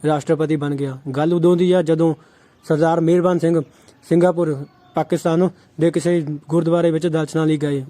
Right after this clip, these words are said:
ਉੱਥੇ ਉਹਨਾਂ ਦੀ ਮੁਲਾਕਾਤ ਉੱਥੇ ਦੇ ਰਾਸ਼ਟਰਪਤੀ ਮੁਹੰਮਦ ਅਯੂਬ ਖਾਨ ਨਾਲ,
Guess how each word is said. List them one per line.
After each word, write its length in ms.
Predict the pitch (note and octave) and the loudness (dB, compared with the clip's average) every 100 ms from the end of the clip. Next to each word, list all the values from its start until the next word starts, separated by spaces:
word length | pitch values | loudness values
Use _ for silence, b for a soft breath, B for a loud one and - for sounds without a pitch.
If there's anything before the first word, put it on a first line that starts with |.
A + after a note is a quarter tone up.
| D#3 | -10
ਉੱਥੇ 200 | D3 D#3+ | -2 0
ਉਹਨਾਂ 220 | D#3+ E3 | 2 2
ਦੀ 80 | E3+ | 0
ਮੁਲਾਕਾਤ 560 | D3+ D3+ D3+ D3+ D3+ - b b b | 0 -2 -2 -4 -4 -8 b b b
ਉੱਥੇ 180 | E3 E3+ | -2 0
ਦੇ 140 | F3 | 2
ਰਾਸ਼ਟਰਪਤੀ 560 | E3 D#3 E3+ D#3 D#3 D#3 | 0 0 -2 -2 -2 -2
ਮੁਹੰਮਦ 520 | D3 D3 D#3+ D#3+ C#3+ | 0 0 0 -2 -4
ਅਯੂਬ 340 | - D3 E3+ | -4 0 0
ਖਾਨ 220 | D#3+ D#3+ D#3+ | 0 -2 0
ਨਾਲ, 240 | D#3 D#3+ | 0 -2